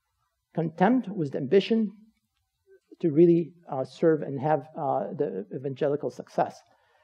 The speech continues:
So godly ambition with contempt is God-centered, greed is self-centered. Okay,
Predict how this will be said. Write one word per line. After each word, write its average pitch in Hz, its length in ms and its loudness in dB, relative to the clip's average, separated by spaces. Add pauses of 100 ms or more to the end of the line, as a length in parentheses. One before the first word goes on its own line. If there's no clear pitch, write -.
(400)
So 156 220 6
godly 220 380 4
ambition 214 320 4
with 175 180 -4
contempt 175 540 0
is 143 140 -4
God-centered, 170 800 4 (160)
greed 165 320 2
is - 140 -4
self-centered. 143 760 -4 (720)
Okay, 139 260 -6